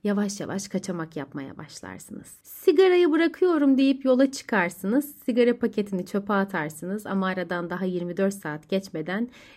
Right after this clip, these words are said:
yeni paket satın alırsınız ve koşa koşa bakkala veya markete doğru yol alırsınız. Bir enstrüman çalmayı öğrenmek istiyorum dersiniz. Gidersiniz, o kursa yazılırsınız. Üçüncü günden sonra, "Bu da çok zormuş, ne gerek var?"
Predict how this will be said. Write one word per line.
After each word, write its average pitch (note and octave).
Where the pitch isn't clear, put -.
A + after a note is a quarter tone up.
yeni A3
paket F#3+
satın E3+
alırsınız E3+
ve F3
koşa G3+
koşa F#3+
bakkala F3+
veya F3
markete F#3
doğru E3
yol G#3+
alırsınız. -
Bir C#4+
enstrüman C4
çalmayı G#3+
öğrenmek F3+
istiyorum E3
dersiniz. F#3
Gidersiniz, G#3
o G3+
kursa G3+
yazılırsınız. E3+
Üçüncü G#3
günden F#3+
sonra, F3+
"Bu G3+
da G3
çok -
zormuş, F#3+
ne A3+
gerek F3
var?" E3